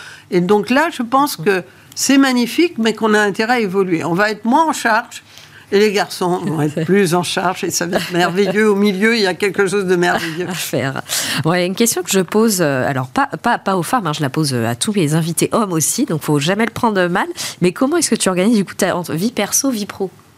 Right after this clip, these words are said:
Speaker 1: Non, mais moi, j'ai pas de problème avec cette question parce que je pense qu'on devrait, en effet, comme tu le fais, la poser à tout le monde.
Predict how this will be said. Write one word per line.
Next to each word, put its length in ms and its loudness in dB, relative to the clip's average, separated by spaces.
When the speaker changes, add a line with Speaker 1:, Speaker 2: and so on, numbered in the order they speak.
Speaker 1:
Non, 80 2
mais 140 4
moi, 140 2
j'ai 120 -2
pas 140 -2
de 60 -6
problème 380 -2
avec 280 -2
cette 280 -6
question 540 0
parce 220 -4
que 100 0
je 100 -4
pense 260 0
qu'on 160 -4
devrait, 340 0
en 160 0
effet, 380 0
comme 220 -2
tu 120 -4
le 80 -2
fais, 220 2
la 120 -2
poser 260 -2
à 40 -2
tout 140 -2
le 60 -2
monde. 240 2